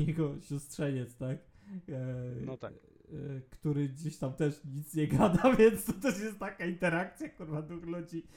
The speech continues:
Speaker 1: Jeden ma problemy, drugi jest dzieckiem i się zamknął w sobie, tak super, świetna <laughs> fabuła. To,
Speaker 2: To u
Speaker 1: to,
Speaker 2: nich
Speaker 1: to jest
Speaker 2: rodzinne.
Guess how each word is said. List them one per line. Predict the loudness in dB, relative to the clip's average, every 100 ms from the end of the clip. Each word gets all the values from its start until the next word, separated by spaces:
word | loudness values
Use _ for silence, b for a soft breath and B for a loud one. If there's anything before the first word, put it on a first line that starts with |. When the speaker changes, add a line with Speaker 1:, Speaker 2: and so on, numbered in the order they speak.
| B 2
Speaker 1:
Jeden | 2 2 2
ma | 2
problemy, | 0 -2 0 0 2 0
drugi | 0 -2 0 -4 -6 -4 0
jest | 0 2
dzieckiem | 0 0 0 0
i | 0
się | 0
zamknął | 0 0 0 -2
w |
sobie, | 0 -2 -2
tak | -6 -10
super, | -10 -8 2 4 4 2 -2 -2 -8 -8
świetna | -10 2 2 2 0 2 2 2 -4 -4
<laughs> | -4 0
fabuła. | 0 2 2 2 0 B B B -4
To, | -2 -2 -4
Speaker 2:
To | -6
u | -6
Speaker 1:
to, |
Speaker 2:
nich | -4
Speaker 1:
to | -2 -2
jest | -2
Speaker 2:
rodzinne. | -6 -6 -8